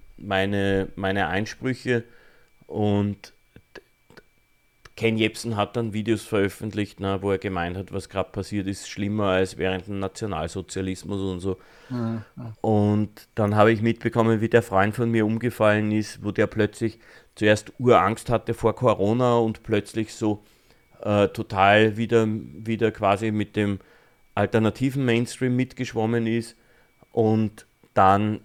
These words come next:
Speaker 1: ha-, bin ich so, habe ich so eine, ich, ich habe einfach eine Distanz gesucht. Ich habe mich gar nicht mehr beschäftigt über lange Zeit und, und, äh, bin dann so ganz langsam,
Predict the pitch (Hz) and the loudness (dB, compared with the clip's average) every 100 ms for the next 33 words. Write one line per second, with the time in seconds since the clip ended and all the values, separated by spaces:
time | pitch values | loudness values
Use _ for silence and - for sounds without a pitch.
0 | - 101 98 - - 120 120 110 117 107 | -12 -8 -6 -8 -4 -2 -2 -2 -4 -4
1 | - - - - - - - - - - | -6 -20 -20 -20 -20 -20 -20 -20 -6 4
2 | 123 143 - 139 131 127 120 117 113 - | 6 6 4 2 4 6 6 4 0 -14
3 | _ _ _ _ _ - - 139 151 - | _ _ _ _ _ -20 -10 -8 -6 -6
4 | 127 135 147 196 196 202 190 180 180 165 | 0 4 6 4 0 -2 -2 -6 -6 -6
5 | - 101 120 143 - - _ _ _ _ | 0 0 0 -6 -14 -18 _ _ _ _
6 | _ _ _ _ - 127 - 180 196 - | _ _ _ _ -4 -4 -2 -6 -6 -16
7 | - - 123 139 127 135 131 127 113 160 | -20 -12 -6 -2 -2 -2 0 4 4 2
8 | 160 160 160 151 135 139 - 156 - - | -4 -6 -6 -6 -6 -8 -6 -10 -10 -8
9 | 135 135 117 117 135 - 123 131 - _ | -2 2 2 2 -2 -2 0 0 -4 _
10 | _ _ _ _ _ - 117 110 - - | _ _ _ _ _ -4 -2 -2 -10 -18
11 | - 113 113 110 - 113 104 104 - _ | -8 -4 -4 -6 -10 -2 0 -2 -4 _
12 | _ _ _ 123 120 120 117 113 101 92 | _ _ _ -2 0 0 0 -2 0 -2
13 | 113 107 90 92 - - 113 110 | -2 -4 -4 -4 -8 -6 -4 -4